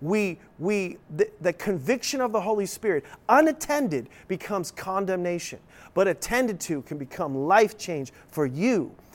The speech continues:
and for somebody else. So this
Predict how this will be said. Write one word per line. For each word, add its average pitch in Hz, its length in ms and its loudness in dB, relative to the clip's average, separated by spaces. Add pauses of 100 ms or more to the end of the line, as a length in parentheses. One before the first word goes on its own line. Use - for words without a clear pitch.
(200)
and 175 440 2
for 151 160 -4
somebody 170 460 0
else. 147 180 4
So 269 340 4 (280)
this - 380 0